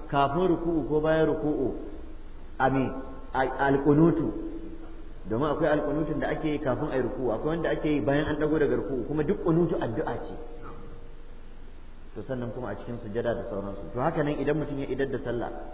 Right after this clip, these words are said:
ba laifi dan ya tsaya yayi addu'a,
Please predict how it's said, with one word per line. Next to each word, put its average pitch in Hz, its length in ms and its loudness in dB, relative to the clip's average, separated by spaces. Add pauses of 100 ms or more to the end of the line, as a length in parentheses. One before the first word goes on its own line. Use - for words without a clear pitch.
(800)
ba 160 160 10
laifi 143 300 4
dan 139 120 2
ya 139 140 -2
tsaya 135 160 -2
yayi 127 220 0 (100)
addu'a, 120 320 -2